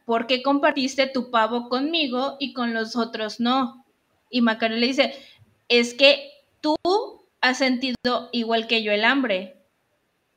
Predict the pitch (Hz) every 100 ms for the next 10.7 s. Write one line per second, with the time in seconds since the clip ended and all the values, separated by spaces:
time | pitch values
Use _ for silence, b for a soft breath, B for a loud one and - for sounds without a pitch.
0 | - 254 262 277 269 359 - - 262 240
1 | 240 240 233 233 330 330 359 277 254 240
2 | 254 233 214 220 240 240 240 240 247 294
3 | 269 311 302 285 370 - 233 233 214 202
4 | 208 _ _ _ 226 226 233 233 226 208
5 | 247 247 277 320 311 277 247 240 240 240
6 | 254 320 320 311 311 330 285 294 294 294
7 | 254 262 262 269 277 233 233 240 254 262
8 | 285 247 247 269 254 262 269 240 233 247
9 | 240 247 247 262 262 247 - 240 233 190
10 | 185 196 233 220 196 214